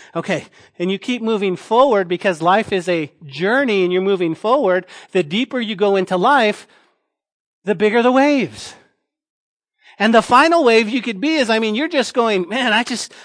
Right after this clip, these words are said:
I don't understand because life hit me so hard." I was concentrating on these little, what? On the little waves, I was con-, I think I was doing good. I was karate kidding all of them, and I was, I was like, "I think I can do this." And then this big wave came, and,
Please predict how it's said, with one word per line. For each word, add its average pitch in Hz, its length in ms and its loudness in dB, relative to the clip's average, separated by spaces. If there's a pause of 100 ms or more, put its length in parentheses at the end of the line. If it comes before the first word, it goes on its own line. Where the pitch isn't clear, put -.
I 214 120 0
don't 262 160 2
understand 240 460 -2
because 196 280 -4
life 226 240 4
hit 233 180 -4
me 214 100 -4
so 202 280 2
hard." 247 340 2 (260)
I 202 100 4
was 214 140 -2
concentrating 247 880 -2
on 196 120 0
these 185 220 -2
little, 220 280 4
what? 202 280 2 (300)
On 202 100 2
the 208 80 4
little 285 300 4
waves, 208 320 2
I 202 80 2
was 196 160 0
con-, 247 240 -2
I 214 80 0
think 277 180 -6
I 285 80 2
was 233 200 -2
doing 196 240 0
good. 262 180 2
I 233 120 4
was 202 120 0
karate 190 420 2
kidding 220 360 0 (260)
all 254 260 8
of 269 120 6
them, 285 260 6
and 233 80 2
I 208 80 4
was, 208 100 2
I 202 60 0
was 190 140 -4
like, 175 160 -4
"I 160 40 -14
think 233 200 -2
I 226 80 2
can 214 180 -2
do 240 160 -2
this." 247 160 0
And 196 100 -4
then 202 120 0
this 175 160 -6
big 214 240 -6
wave 208 260 0
came, 269 420 -2
and, 190 140 0